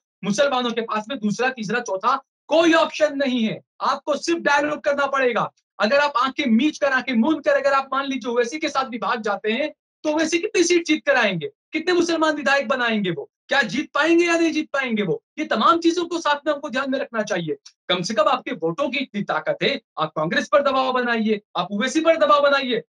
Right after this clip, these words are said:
करिए गठबंधन अगर आपको वोट चाहिए तो हमारा। जहां आपका गठबंधन का उम्मीदवार होगा वही हम आपको वोट देंगे, वरना हम आपको वोट नहीं देंगे। करिए आप ऐसा करके देखिए, वरना boycott कर दीजिए आप चुनाव का, नहीं देंगे हम वोट पे, हमारे वोट का कोई मतलब ही नहीं है। हम वोट देते हमारा विधायक भाग जाता है बीजेपी के अंदर,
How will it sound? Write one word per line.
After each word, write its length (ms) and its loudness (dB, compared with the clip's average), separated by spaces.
करिए 220 -2
गठबंधन 360 2
अगर 220 0
आपको 220 -4
वोट 180 -4
चाहिए 280 -2
तो 100 0
हमारा। 360 -4
जहां 200 2
आपका 120 -4
गठबंधन 440 -2
का 100 -2
उम्मीदवार 340 -2
होगा 280 0
वही 160 2
हम 120 2
आपको 220 -2
वोट 180 -4
देंगे, 220 -4
वरना 200 0
हम 80 0
आपको 200 -6
वोट 220 -4
नहीं 140 -2
देंगे। 340 0
करिए 200 2
आप 140 2
ऐसा 140 -2
करके 280 -2
देखिए, 300 -4
वरना 180 2
boycott 380 -2
कर 60 -4
दीजिए 260 0
आप 60 0
चुनाव 300 0
का, 160 -6
नहीं 160 2
देंगे 260 0
हम 120 2
वोट 160 -6
पे, 80 -2
हमारे 220 -4
वोट 200 -4
का 60 0
कोई 140 -6
मतलब 300 -2
ही 60 -2
नहीं 220 -2
है। 100 -6
हम 100 2
वोट 220 2
देते 200 0
हमारा 300 0
विधायक 300 -4
भाग 160 0
जाता 220 0
है 60 -2
बीजेपी 320 -4
के 120 -8
अंदर, 240 0